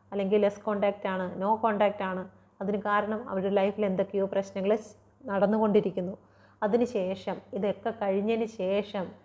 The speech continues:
നിങ്ങളിലേക്ക് തിരിച്ച് വരുമോ എന്ന് നിങ്ങൾ യൂണിവേഴ്സിനോട് ചോദിച്ചപ്പോഴത്തേക്കാണ്, ശരിയാണ്, നിങ്ങൾക്ക് ഈ ഒരു പ്രശ്നങ്ങളൊക്കെ അവ-, ആ, അവസാനിച്ചിട്ട് നിങ്ങൾക്കൊരു ന്യൂ ബിഗിനിങ് നിങ്ങളുടെ ലൈഫിലുണ്ടാകും. ആ ഒരു സമയത്ത് നിങ്ങൾക്ക് ഒരുപാട് പ്രണയത്തോടു കൂടി നിങ്ങളുടെ പേഴ്സൺ നിങ്ങളിലേക്ക്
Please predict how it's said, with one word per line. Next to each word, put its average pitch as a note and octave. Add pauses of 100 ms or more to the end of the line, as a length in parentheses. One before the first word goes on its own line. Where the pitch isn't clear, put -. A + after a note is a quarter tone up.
(240)
നിങ്ങളിലേക്ക് A3
തിരിച്ച് G3+
വരുമോ G3+
എന്ന് G3
നിങ്ങൾ F#3
യൂണിവേഴ്സിനോട് G3
ചോദിച്ചപ്പോഴത്തേക്കാണ്, F#3
ശരിയാണ്, F#3+ (420)
നിങ്ങൾക്ക് G3+ (300)
ഈ G3+
ഒരു A3+
പ്രശ്നങ്ങളൊക്കെ G3+
അവ-, F3
ആ, F#3+
അവസാനിച്ചിട്ട് F#3+
നിങ്ങൾക്കൊരു G3
ന്യൂ G#3
ബിഗിനിങ് G3+
നിങ്ങളുടെ F#3+
ലൈഫിലുണ്ടാകും. F3+ (360)
ആ G3
ഒരു G3+
സമയത്ത് F#3+
നിങ്ങൾക്ക് F#3+
ഒരുപാട് G#3+
പ്രണയത്തോടു G3+
കൂടി F#3+
നിങ്ങളുടെ F#3
പേഴ്സൺ G3
നിങ്ങളിലേക്ക് F#3